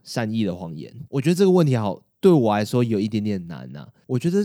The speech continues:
善意的谎言对我来说一直是一个灰色地带的东西啊。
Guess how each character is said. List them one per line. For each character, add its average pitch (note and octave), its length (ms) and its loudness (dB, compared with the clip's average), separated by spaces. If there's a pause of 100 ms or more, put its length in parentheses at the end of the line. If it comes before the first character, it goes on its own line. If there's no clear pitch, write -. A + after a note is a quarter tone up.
(100)
善 G3 340 -4
意 F#3+ 120 0
的 C3+ 100 4
谎 G2+ 240 -6
言 F#2+ 240 -4
对 C#3+ 160 -2
我 A2 120 0
来 F#2+ 120 -4
说 B2+ 120 -4
一 B2 160 -2
直 A2+ 60 -2
是 G#2 220 -4
一 - 20 0
个 G#2 100 0
灰 G2+ 220 -2
色 G2 280 -2
地 F#2+ 240 -8
带 F#2 160 -2
的 E2 40 -4
东 E2 200 -10
西 - 240 -10
啊。 D2 120 -14